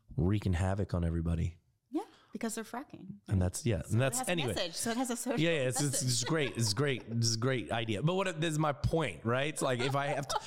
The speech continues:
Speaker 2: <laughs>
Speaker 1: eh, you know, I've got shiny object syndrome. I can't go after everything. So it's there, you know what I mean? For at, at some point, maybe, you know, maybe if I can delegate enough,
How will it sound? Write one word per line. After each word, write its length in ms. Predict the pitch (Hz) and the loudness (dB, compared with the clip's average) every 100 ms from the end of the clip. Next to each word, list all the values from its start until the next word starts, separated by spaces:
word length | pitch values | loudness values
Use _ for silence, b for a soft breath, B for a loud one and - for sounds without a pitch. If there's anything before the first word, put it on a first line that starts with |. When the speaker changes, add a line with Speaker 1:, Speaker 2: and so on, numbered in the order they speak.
| B | B
Speaker 2:
<laughs> 240 | B B - | B B -2
Speaker 1:
eh, 140 | 139 - | -2 2
you 140 | 147 | 2
know, 240 | 120 104 - | 2 0 -2
I've 160 | 123 | -2
got 160 | 123 123 | 0 0
shiny 360 | - 139 135 | 0 0 0
object 300 | 123 127 113 | -2 0 0
syndrome. 340 | - 113 95 95 | 0 2 2 2
I 60 | |
can't 300 | 101 143 123 - 113 | 0 2 0 0 0
go 240 | 117 123 | 2 0
after 400 | - 113 - 113 - | -2 -6 -2 -2 0
everything. 440 | 117 101 87 92 | 2 2 2 2
So 160 | 90 226 | 4 2
it's 140 | 269 | 2
there, 520 | 151 240 165 131 165 B B B B | 2 4 4 2 0 B B B B
you 140 | 143 170 | 0 2
know 60 | |
what 80 | 170 | 2
I 40 | 156 | 2
mean? 200 | 175 196 | 0 2
For 240 | 143 147 | 2 0
at, 280 | 123 139 143 | 0 -2 -2
at 140 | 135 | -2
some 240 | - 165 143 | 0 0 0
point, 320 | 160 165 123 | 2 0 2
maybe, 380 | 127 131 127 117 | 2 2 0 0
you 160 | 135 | 2
know, 180 | 127 104 | 2 2
maybe 260 | 104 123 123 | 2 2 2
if 80 | 120 | 0
I 80 | 117 | 0
can 160 | 110 | 0
delegate 420 | 104 117 104 107 | 0 0 0 0
enough, 320 | 95 95 104 | 2 2 0